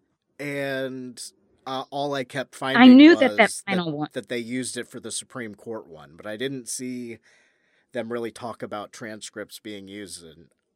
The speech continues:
Speaker 1: other scenes, just the Supreme Court stuff. But that does,
Speaker 2: Right.
Speaker 1: you know, absent, ab-, absence of evidence is not evidence of absence.
Speaker 2: Right, exactly.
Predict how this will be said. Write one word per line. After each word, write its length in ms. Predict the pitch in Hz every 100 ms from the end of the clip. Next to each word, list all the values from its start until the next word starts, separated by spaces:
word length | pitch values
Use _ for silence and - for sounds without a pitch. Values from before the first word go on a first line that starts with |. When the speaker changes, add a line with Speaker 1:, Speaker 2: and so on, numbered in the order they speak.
| _
Speaker 1:
other 280 | - 147 101
scenes, 580 | - - - _ _ - _ _ _ _
just 220 | - 101 -
the 60 |
Supreme 380 | - 98 95 87
Court 240 | - 90 -
stuff. 420 | - - - - _ _ _ _
But 220 | 82 -
that 120 | 104 175
does, 40 |
Speaker 2:
Right. 240 | 170 139
Speaker 1:
you 100 | 98 82
know, 140 | - _ _ _ _ _ _ _ _ _
absent, 480 | 104 98 - 107 90 _ -
ab-, 200 | 117 - _ -
absence 480 | 107 95 107 98
of 80 | 90
evidence 520 | 95 95 90 87 82 85
is 140 | 85
not 220 | 92 87
evidence 520 | 78 85 85 80 82 -
of 80 | -
absence. 720 | 80 78 - - _ - - _ _ _ _ _ _ _ _ _ _ _ _ _ _ _ _ _ _ _ _ _ _ _ _
Speaker 2:
Right, 540 | 196 196 185 147 139 -
exactly. 800 | 196 180 196 160 160 170 135 151